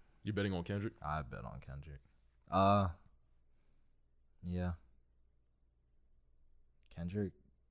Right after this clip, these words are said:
Speaker 2: I mean, hasn't failed <laughs> us at all. Like,
Speaker 1: Okay.
Speaker 2: name a bad album.
Speaker 1: Doesn't really have a bad album.
Speaker 2: Well, I guess J. Cole doesn't really have a bad album.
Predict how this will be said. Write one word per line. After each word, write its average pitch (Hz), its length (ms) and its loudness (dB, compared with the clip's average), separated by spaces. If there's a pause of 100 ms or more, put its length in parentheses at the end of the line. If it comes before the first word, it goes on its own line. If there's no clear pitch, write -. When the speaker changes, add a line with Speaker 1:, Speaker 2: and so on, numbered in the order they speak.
(280)
Speaker 2:
I 85 80 -4
mean, 85 280 -2 (320)
hasn't 90 480 -4
failed 104 340 8
<laughs> - 0 -
us 113 500 12 (920)
at 92 120 2
all. 87 520 10 (160)
Like, 76 260 -4 (180)
Speaker 1:
Okay. 92 180 -6 (1160)
Speaker 2:
name 110 180 6
a 110 60 8
bad 104 220 10
album. 87 340 8 (2000)
Speaker 1:
Doesn't 117 140 -2
really 95 120 0
have 85 100 -2
a 85 60 -6
bad 87 100 -6 (100)
album. 92 240 -12 (340)
Speaker 2:
Well, 82 100 -4
I 82 60 -2
guess 85 240 -2 (600)
J. - 80 -16 (120)
Cole 76 140 -8
doesn't 69 220 -12 (200)
really 71 160 -12
have 73 100 -12
a 71 140 -18
bad 71 140 -16
album. 92 320 -20